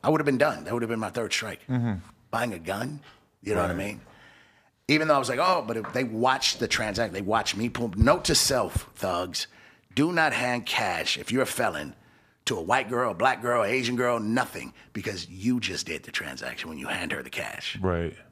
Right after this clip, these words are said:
Speaker 1: If she wants a gun, let that bitch buy it. You wait outside, or
Speaker 2: Uh-huh.
Speaker 1: just don't be there, period. But he woke me up,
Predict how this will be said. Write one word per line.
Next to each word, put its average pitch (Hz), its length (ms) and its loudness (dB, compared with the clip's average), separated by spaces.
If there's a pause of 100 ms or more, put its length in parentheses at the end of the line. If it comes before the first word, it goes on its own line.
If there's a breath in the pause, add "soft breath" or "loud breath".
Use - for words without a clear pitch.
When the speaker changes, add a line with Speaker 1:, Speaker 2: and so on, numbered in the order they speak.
Speaker 1:
If - 100 -14
she 147 140 0
wants 160 220 2
a 143 40 -4
gun, 143 220 2
let 107 140 0
that 117 200 0
bitch 82 200 -4
buy 90 180 -2
it. 82 80 -8
You 104 80 -2
wait 92 180 -2
outside, 73 600 -4
or 98 80 0
Speaker 2:
Uh-huh. 92 80 2
Speaker 1:
just 87 140 2
don't 107 180 -2
be 95 80 -4
there, 82 160 -6
period. 85 360 -8 (1080 loud breath)
But 110 140 0
he 131 360 2
woke 110 380 2
me 92 200 -2
up, 78 240 -4